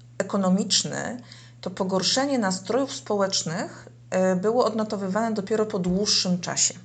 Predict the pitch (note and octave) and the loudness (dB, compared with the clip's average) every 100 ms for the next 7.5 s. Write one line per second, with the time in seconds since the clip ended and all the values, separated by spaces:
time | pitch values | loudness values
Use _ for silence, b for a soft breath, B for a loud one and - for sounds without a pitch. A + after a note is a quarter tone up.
0 | - F#3 F3+ F#3 E3+ D#3+ D3+ - D3+ E3+ | -2 0 6 8 10 8 4 0 0 -2
1 | - C#3+ D#3+ D#3 C3+ - - - - - | -10 -2 2 4 2 -2 -8 -10 -16 -20
2 | - B B B - A#3 A3 - C#4 C#4+ | -20 B B B 0 2 2 4 4 6
3 | D4 A3+ G3+ G#3 B3 D#4+ - A#3 A3+ A3+ | 8 8 8 2 2 -2 0 4 6 4
4 | A3 - A3 A3 - C4+ A#3+ G#3 F3 E3+ | 0 -2 2 4 6 4 4 4 4 4
5 | - F#3 F3 G#3 G#3+ A3 A3 G3+ G#3 G#3+ | 2 0 2 2 2 2 2 2 2 2
6 | - G#3+ F#3 C#3 - - F3+ F3+ F3+ - | 4 4 4 2 0 -2 0 2 2 2
7 | G3 F#3 D3 D3 | 2 2 0 -2